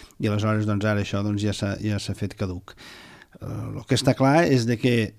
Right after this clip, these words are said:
lo que s'ha de rebaixar són les pensions més altes, perquè quan estan parlant de rebaixar pensions no hi pensen en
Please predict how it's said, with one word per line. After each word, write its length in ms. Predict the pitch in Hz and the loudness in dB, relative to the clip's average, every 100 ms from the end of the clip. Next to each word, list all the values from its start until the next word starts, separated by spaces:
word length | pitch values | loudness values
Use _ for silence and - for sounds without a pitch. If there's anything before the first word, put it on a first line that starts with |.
| - | -18
lo 280 | - 104 113 120 | -12 -8 -6 -2
que 80 | |
s'ha 140 | 127 127 | 2 4
de 80 | 135 | 6
rebaixar 460 | 131 135 - 127 | 6 6 6 2
són 180 | 135 156 | 4 4
les 140 | 131 - | 4 4
pensions 560 | 113 - 123 131 139 | 0 2 4 4 4
més 320 | 120 127 127 147 | 4 6 6 6
altes, 600 | 170 - 87 - - - - _ _ _ _ _ - | 4 2 -8 -8 -10 -12 -20 _ _ _ _ _ -6
perquè 220 | 113 107 107 | -4 -2 0
quan 160 | 110 | 0
estan 240 | 107 139 143 | 2 2 2
parlant 260 | 143 147 143 | 4 6 8
de 80 | 135 | 8
rebaixar 380 | 127 120 117 135 | 6 4 4 2
pensions 400 | 139 120 127 123 | 2 4 2 4
no 120 | 135 143 | 6 6
hi 60 | - | 6
pensen 400 | 147 165 120 | 4 4 2
en 100 | 98 | 0